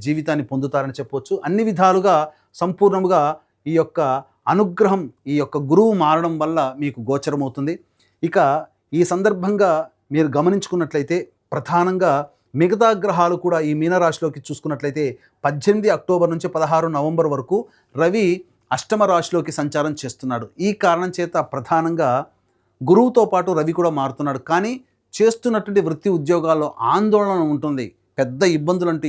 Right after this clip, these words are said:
ఏమి ఉండవు. ఒత్తిడికి గురవుతారు, ప్రభుత్వ పరముగా కాస్త కష్టములు ఉంటాయి. ముఖ్యంగా మీరు స్ట్రెస్కి లోనవడం వల్ల అనారోగ్య సమస్యలు వస్తాయి. గుండె వేగంగా కొట్టుకోవడం కానీ, శ్వాస తీసుకోలేకపోవడం కానీ, ఇలాంటి ఇబ్బందులు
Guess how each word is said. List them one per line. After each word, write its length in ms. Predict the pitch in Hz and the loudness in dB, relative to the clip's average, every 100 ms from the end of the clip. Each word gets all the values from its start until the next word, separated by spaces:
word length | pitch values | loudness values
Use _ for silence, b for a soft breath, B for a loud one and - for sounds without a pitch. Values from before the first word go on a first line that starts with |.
| 143 | -2
ఏమి 100 | 151 | -2
ఉండవు. 200 | 147 175 156 | 0 -2 -4
ఒత్తిడికి 400 | 151 233 226 190 151 | -2 0 0 0 0
గురవుతారు, 540 | 156 151 120 135 147 180 B B B | 2 2 2 0 0 -2 B B B
ప్రభుత్వ 360 | 160 170 208 214 185 | 0 2 2 2 0
పరముగా 280 | 180 175 175 | 0 0 0
కాస్త 200 | 151 - 151 | -2 -4 -8
కష్టములు 380 | 139 - 180 165 | -10 -4 -2 -2
ఉంటాయి. 200 | 143 147 151 | 0 -2 -2
ముఖ్యంగా 460 | 147 - 196 196 170 156 - b b 127 147 | -6 -6 -2 2 2 2 -4 b b -4 0
మీరు 320 | 208 262 254 170 160 | 2 4 4 2 0
స్ట్రెస్కి 520 | - - 202 202 233 262 | -8 -2 0 0 -2 0
లోనవడం 400 | 208 202 196 190 175 | 2 2 2 2 2
వల్ల 120 | 175 202 135 | 2 0 0
అనారోగ్య 420 | 160 180 180 147 139 | 0 2 0 -4 -8
సమస్యలు 320 | 127 - 127 110 | -8 -8 -8 -8
వస్తాయి. 300 | - 113 107 _ _ _ _ _ 127 | -10 -14 -16 _ _ _ _ _ 0
గుండె 200 | 165 180 151 | 2 2 2
వేగంగా 340 | 147 151 151 143 | 0 0 -4 -4
కొట్టుకోవడం 360 | 123 123 139 127 | -8 -4 -4 -2
కానీ, 140 | 131 131 - | -4 -6 -2
శ్వాస 280 | 131 147 156 | 0 0 -2
తీసుకోలేకపోవడం 640 | 143 - 147 135 120 123 127 | -8 -6 -4 -4 -6 -6 -4
కానీ, 140 | 139 160 139 | -4 -4 0
ఇలాంటి 440 | 175 208 214 208 160 139 - b - 147 | 2 2 -2 -4 -4 -4 -10 b -4 0
ఇబ్బందులు 360 | 151 202 208 | 2 4 4